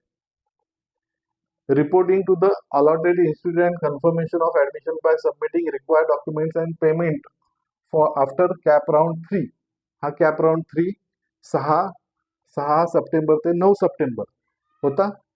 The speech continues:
ओके, आता हे सर्व झाल्यानंतर कट ऑफ डेट, सर्व, सर्व कॉलेजेसमध्ये ॲडमिशन इथे या दिवशी थांबतात. Cut off date for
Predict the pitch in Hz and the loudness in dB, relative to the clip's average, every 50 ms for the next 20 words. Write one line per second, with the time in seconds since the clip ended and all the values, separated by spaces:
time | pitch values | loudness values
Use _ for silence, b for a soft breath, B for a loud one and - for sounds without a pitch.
0 | _ _ _ _ _ _ _ _ _ - - 175 165 160 - - 98 - _ _ | _ _ _ _ _ _ _ _ _ 0 0 0 0 0 -2 -6 -6 -8 _ _
1 | _ - - 117 - 147 117 123 165 170 165 - 170 156 139 156 202 202 180 175 | _ -8 -6 -2 -2 -2 -2 0 -2 -2 2 2 2 4 4 4 2 2 2 0
2 | 170 156 139 127 120 - 139 - _ - - 160 165 - 190 180 170 170 170 165 | 0 0 -2 -4 -4 -4 -6 -6 _ -4 -2 -2 0 0 0 -2 0 0 0 0
3 | 131 - _ _ _ _ _ _ _ _ _ _ _ _ _ _ _ _ _ _ | 0 0 _ _ _ _ _ _ _ _ _ _ _ _ _ _ _ _ _ _
4 | _ _ _ _ _ _ - - 202 208 208 220 214 202 190 175 - _ _ _ | _ _ _ _ _ _ -2 0 2 2 4 2 2 2 0 -2 -8 _ _ _
5 | _ _ _ - - 170 170 160 175 190 214 208 - 185 175 175 175 175 175 170 | _ _ _ 0 2 2 4 4 4 2 2 2 2 2 2 2 2 0 0 -2
6 | 165 165 156 156 151 160 165 147 143 143 143 - 160 - - 165 151 151 - 165 | -2 -2 -2 -2 0 0 0 0 0 0 -2 -4 -16 -12 -12 -12 -12 -10 -6 -6
7 | 160 143 - - 143 147 147 147 143 - - 156 _ - 139 127 123 - - 110 | -6 -6 -4 -2 -2 -2 0 -2 -6 -8 -8 -14 _ -8 -8 -8 -8 -8 -10 -10
8 | - _ _ _ _ _ _ _ _ _ _ _ _ _ _ _ _ _ _ _ | -10 _ _ _ _ _ _ _ _ _ _ _ _ _ _ _ _ _ _ _
9 | _ - 165 156 156 160 190 190 185 175 165 175 175 170 - - 175 | _ -2 0 0 2 2 2 0 0 0 0 0 0 0 0 2 0